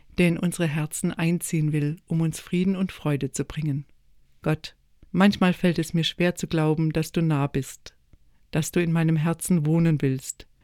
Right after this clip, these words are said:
dass du Veränderung bringst zum Guten. Ich möchte dir vertrauen, dir das glauben und öffne dir die Tür. Zieh ein in mein Herz, bleibe dort wohnen.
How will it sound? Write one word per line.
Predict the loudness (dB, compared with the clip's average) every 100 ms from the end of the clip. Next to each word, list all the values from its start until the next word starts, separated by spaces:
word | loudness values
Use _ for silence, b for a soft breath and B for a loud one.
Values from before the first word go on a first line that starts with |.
| _
dass | 0 2
du | 2
Veränderung | 2 2 4 4 2
bringst | 2 2 2 0
zum | -2 0
Guten. | 2 0 0 0 -2 -6 -20 -20 _
Ich | -2 4
möchte | 4 2 2
dir | 2
vertrauen, | 2 -4 -2 0 2 2 -2 -6 _ _ _ 0
dir | 2
das | 2 0
glauben | 0 2 2 0 -2 -8 _
und | -4 -2
öffne | 0 2 2
dir | 2
die | 0 -2
Tür. | -2 -4 -2 -4 -12 _ _ _
Zieh | -2 -2 2
ein | 2 2
in | 2 2
mein | 2 2
Herz, | 0 -2 -4 -14 -20 -20 _ _ 0
bleibe | 2 4 4
dort | 2 0 -2
wohnen. | -2 0 0 -2